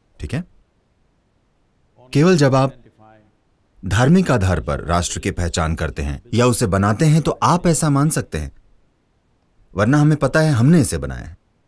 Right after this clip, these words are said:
वो भगवान का दिया हुआ दस्तावेज नहीं है, हम इसे लिखते हैं। उसमें संशोधन किए जा सकते हैं, जो भी लोगों की भलाई के लिए जरूरी हो उसके अनुसार परिवर्तन किए जा सकते हैं।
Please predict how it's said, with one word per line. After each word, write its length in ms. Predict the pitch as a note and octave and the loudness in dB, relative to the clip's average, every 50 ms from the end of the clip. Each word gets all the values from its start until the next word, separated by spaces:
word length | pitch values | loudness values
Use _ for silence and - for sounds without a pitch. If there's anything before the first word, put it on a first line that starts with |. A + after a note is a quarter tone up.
| _ _ _ - | _ _ _ -2
वो 100 | B2+ F3+ | 0 0
भगवान 460 | C#3+ G2+ A#2 G#2 G2 A2 B2+ D#3 G3 | 0 2 0 0 2 2 4 4 4
का 100 | - G3+ | 2 2
दिया 180 | F3 F#3 F#3 E3+ | 2 2 2 4
हुआ 160 | E3+ F3 F3 | 4 4 2
दस्तावेज 500 | D3 A#2+ A2 - - C#3 C#3 D3 D3 A#2+ | 2 0 -2 -2 -2 0 0 0 0 2
नहीं 160 | A#2+ D3 C#3 | 0 0 0
है, 140 | E2+ - - _ _ _ _ _ _ _ _ _ _ _ _ - - | -2 -4 -8 _ _ _ _ _ _ _ _ _ _ _ _ -14 -4
हम 180 | - D3+ G#3 G#3 | 0 2 4 4
इसे 200 | C#3+ - - E2+ | 2 2 -2 -4
लिखते 280 | D2 C#2 - - - C#2 | -6 -8 -10 -12 -16 -14
हैं। 140 | C2 C2+ - _ _ - - - _ _ _ _ _ - - | -14 -16 -18 _ _ -20 -20 -20 _ _ _ _ _ -10 -8
उसमें 220 | C#3 - - F#3 | -6 -2 -2 -2
संशोधन 540 | F3 - A2 F#2+ - - C3+ D3+ F3+ F#3+ F3 | -2 0 -2 -4 -2 -2 0 2 4 4 4
किए 200 | - G2+ F2+ E2 | 2 0 -2 -2
जा 140 | C2+ D2 C2+ | -2 -4 -6
सकते 300 | - C#2+ - _ - C#2+ | -8 -10 -12 _ -10 -8
हैं, 140 | D2 D2+ - - - - - - | -8 -8 -10 -14 -20 -20 -14 -8
जो 180 | G2+ A2 D#3+ F#3 | -2 0 2 2
भी 120 | F#3+ G#3 | 4 4
लोगों 280 | F#3 D3+ C3+ C3 D3+ D3+ | 4 4 4 4 2 0
की 100 | C#3+ C3 | 2 0
भलाई 320 | F#2 E2+ E2 F2 F2+ A2 | -2 0 0 0 0 0
के 120 | A2 - A#2 | 0 0 0
लिए 120 | A2 G2+ | 0 0
जरूरी 360 | D#2 D#2+ D#2 D#2+ G2 B2 B2+ | 0 0 -2 0 0 0 0
हो 180 | F#2 F#2 B2+ E3 | 0 -2 -2 -4
उसके 200 | D3 - - D#3 | -6 -6 -4 -2
अनुसार 320 | C#3+ D3 C#3+ - D#3 D#3+ | -2 -2 -2 -2 -2 -4
परिवर्तन 480 | D#3 - C#3 C3+ C#3+ D3 D3 - F3+ F3+ | -2 -2 -4 -2 -2 -2 -2 0 0 0
किए 240 | - - G#3 A3+ F3+ | 0 2 2 2 2
जा 160 | G#2 E2+ D#2 | 0 -2 -4
सकते 300 | - E2 C#2 - - C#2 | -6 -8 -10 -12 -12 -12
हैं। 160 | B1 B1 - | -12 -12 -14